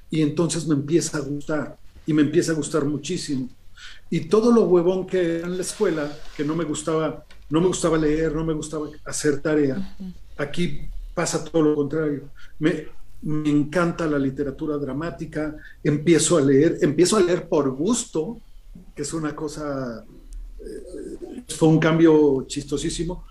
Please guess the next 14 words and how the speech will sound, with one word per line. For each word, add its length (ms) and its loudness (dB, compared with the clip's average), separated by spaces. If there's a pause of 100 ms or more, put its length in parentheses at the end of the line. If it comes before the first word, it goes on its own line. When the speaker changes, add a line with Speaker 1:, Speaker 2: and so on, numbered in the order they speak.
(200)
Speaker 1:
Empiezo 680 0
a 80 -4
leer, 540 0
empiezo 500 -2
a 120 -16
ver 200 2
películas, 1120 -2 (520)
películas 500 0
que 100 -4
nunca 300 -2
en 240 0
mi 160 4
vida 280 0
me 120 0